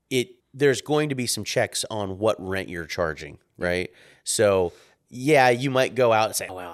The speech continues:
Speaker 1: I got this house and I could just get a buddy to sign a lease for three thousand dollars a month when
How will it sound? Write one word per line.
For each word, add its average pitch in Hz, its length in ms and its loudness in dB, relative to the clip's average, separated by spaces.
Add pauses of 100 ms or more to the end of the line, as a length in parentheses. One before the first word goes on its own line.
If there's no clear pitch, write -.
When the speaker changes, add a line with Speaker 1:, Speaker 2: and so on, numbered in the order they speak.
Speaker 1:
I 110 480 -4
got 104 160 -4
this - 400 -6
house 127 520 2
and 85 200 -8
I 107 140 -2
could 98 140 -12
just 98 140 -8
get 104 100 0
a 80 40 -8
buddy 123 320 2
to 101 80 -4
sign 98 280 -2
a 92 60 -4
lease 87 400 -6
for 82 200 -10
three 123 340 -4
thousand 104 340 2
dollars 104 320 2
a 98 40 -6
month 98 380 -6
when 85 180 -8